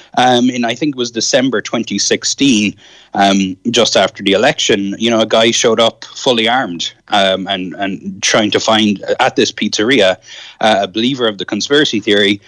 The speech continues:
uh, and trying to find the, the pedophiles in the, in the building. Um, of course, he had no luck and was arrested, but I, I think he fired a shot or two in there. So, I mean, these things, you know,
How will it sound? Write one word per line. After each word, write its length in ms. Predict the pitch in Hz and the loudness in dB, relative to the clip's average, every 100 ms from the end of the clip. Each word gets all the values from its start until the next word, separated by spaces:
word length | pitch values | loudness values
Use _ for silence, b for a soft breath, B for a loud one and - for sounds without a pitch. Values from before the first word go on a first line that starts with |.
| B B B | B B B
uh, 260 | 113 113 113 | 0 2 0
and 140 | 117 113 | -4 -4
trying 200 | 135 123 | -2 -2
to 60 | |
find 380 | 117 120 120 113 | -2 -2 -2 0
the, 220 | 104 104 98 | 0 0 -2
the 140 | 104 | -2
pedophiles 640 | - 117 110 120 110 113 110 | 0 0 2 2 2 0 0
in 140 | 107 | 2
the, 220 | 110 107 | 2 2
in 80 | 110 | 0
the 80 | 107 | -2
building. 500 | 101 127 104 87 85 | 2 2 0 -2 -4
Um, 340 | 90 87 87 87 - | 0 2 0 -10 -18
of 120 | - | -4
course, 220 | 101 92 | 0 2
he 60 | 101 | 2
had 100 | 95 | 2
no 120 | 98 | 2
luck 320 | 107 117 - | 4 2 0
and 180 | 87 85 | -6 -6
was 200 | - - | -14 -8
arrested, 420 | - 110 113 - 107 | -2 0 0 0 0
but 120 | 101 | 2
I, 100 | 98 | 0
I 120 | 101 95 | -2 -4
think 180 | - 104 | -2 0
he 100 | 98 | 0
fired 300 | - 101 90 | 2 2 2
a 60 | |
shot 240 | - 98 104 | 2 2 2
or 80 | |
two 240 | 92 117 101 | 0 0 0
in 140 | 98 | 0
there. 260 | 98 95 90 B B B B | 2 2 2 B B B B
So, 280 | - 151 | 0 2
I 80 | 139 | 2
mean, 240 | 139 131 127 | 2 0 0
these 240 | 170 196 | 0 2
things, 380 | 165 147 131 - | 2 2 0 0
you 60 | |
know, 240 | 117 101 | 0 0